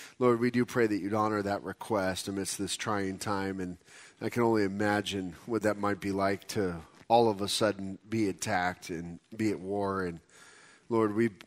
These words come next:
we've been so, uh, blessed by the peace that we've been allowed to have by your mercy and your grace in this country. And so, Lord, we do remember them, and we'll continue praying for our brothers and our sisters and those in need there.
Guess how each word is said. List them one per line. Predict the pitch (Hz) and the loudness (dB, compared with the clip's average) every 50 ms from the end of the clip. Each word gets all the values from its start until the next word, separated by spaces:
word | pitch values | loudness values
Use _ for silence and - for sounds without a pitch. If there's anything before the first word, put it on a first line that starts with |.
| _ - | _ -18
we've | - 80 117 127 123 117 | -12 -4 0 2 2 4
been | 110 120 113 107 98 | 4 4 2 2 2
so, | - - - - 147 123 113 110 104 98 95 92 - - - - - - - | 0 2 6 6 8 8 8 6 4 2 -2 -6 -12 -20 -20 -20 -20 -12 -8
uh, | 104 98 98 95 90 65 - - - - - - - - | -6 -4 -4 -4 -6 -8 -12 -20 -20 -20 -20 -20 -16 -14
blessed | 131 107 117 117 117 113 110 - - - | -6 0 4 6 6 6 6 2 0 0
by | 113 101 | 0 0
the | 95 92 | 0 -4
peace | - - - 120 117 113 - - | -8 -4 -2 -2 0 0 -2 -2
that | - 107 - 82 | -2 -4 -4 -2
we've | 95 98 95 82 - - - 87 107 104 101 | -6 -6 -6 -8 -10 -14 -16 -18 -14 -4 0
been | 113 104 | 0 2
allowed | 107 101 104 107 107 101 | 2 2 0 0 0 0
to | 95 98 92 85 - _ - - - - - - | 0 -2 -4 -4 -8 _ -20 -20 -20 -20 -12 -2
have | - 131 123 120 117 113 107 - - | 4 8 10 10 8 8 4 0 0
by | 113 101 | 0 2
your | 101 101 101 101 | 2 0 -2 -2
mercy | 101 104 104 104 - - - 107 | -2 -2 -2 0 -2 -2 -2 -2
and | 98 95 | -2 -2
your | 92 87 | -6 -8
grace | - 107 101 101 101 - - | -4 -2 -2 -2 -2 -2 -4
in | 98 92 | -6 -4
this | 92 104 104 - | -2 -2 -2 -4
country. | - - 104 95 95 - - 104 104 107 | -4 -4 -4 -4 -4 -4 -2 -2 0 0
And | 101 90 85 - - - - - - - - - - | -2 -4 -6 -12 -20 -20 -20 -20 -20 -20 -20 -20 -12
so, | - - - 123 | -8 2 4 4
Lord, | 113 113 117 117 113 110 | 6 6 6 6 6 4
we | 117 113 110 | 2 2 2
do | 104 113 117 117 113 110 107 - | 2 4 4 4 4 2 0 0
remember | 123 123 123 117 117 120 113 107 113 107 | 2 4 4 4 4 2 2 2 0 2
them, | 104 110 117 123 123 | 2 2 2 2 0
and | 110 101 101 | -2 -2 -2
we'll | 104 104 | -4 -6
continue | - - 113 104 - 123 117 113 110 | -6 -6 -8 -6 -4 -4 0 0 -2
praying | 104 - - 117 113 113 113 110 | -2 0 0 2 2 2 2 0
for | - - 107 | 0 0 0
our | 101 | 0
brothers | 101 101 113 110 110 113 113 110 - - | 2 2 2 2 4 2 0 0 -2 -4
and | 98 85 | -4 -6
our | 85 | -4
sisters | - - - - 131 113 - - - 120 120 123 127 117 - | -4 -2 0 2 2 0 0 0 0 2 2 2 2 0 -2
and | 104 98 98 | -4 -2 0
those | 104 113 113 107 98 | 2 2 2 2 0
in | 98 98 95 98 | -4 -4 -4 -4
need | 107 113 117 113 101 92 | -2 0 -2 -2 0 0
there. | 101 104 107 107 120 143 | 2 4 4 4 4 2